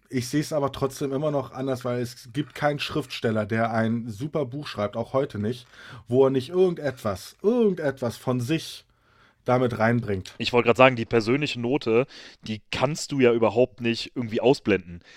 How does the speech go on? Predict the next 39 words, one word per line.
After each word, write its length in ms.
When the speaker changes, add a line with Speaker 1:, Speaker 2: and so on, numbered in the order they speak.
Speaker 2:
Das 180
Speaker 1:
Und 80
Speaker 2:
geht 100
Speaker 1:
so 60
Speaker 2:
nicht. 80
Speaker 1:
ist 80
Speaker 2:
Und 60
Speaker 1:
es 40
Speaker 2:
gra-, 100
Speaker 1:
halt 80
Speaker 2:
ich 120
glaub, 180
gerade 220
bei 140
solchen 320
Speaker 1:
Ja. 60
Speaker 2:
Erlebnissen, 520
die 140
er 100
da 100
erlebt 380
hat, 140
das 260
funktioniert 580
nicht, 240
ne? 140
Das, 280
äh, 240
Speaker 1:
Und 180
für 140
mich 120
Speaker 2:
macht 120
Speaker 1:
ist 60
Speaker 2:
ja 60
Speaker 1:
immer 80
Speaker 2:
was 60
Speaker 1:
noch 100
Speaker 2:
mit 80
einem. 20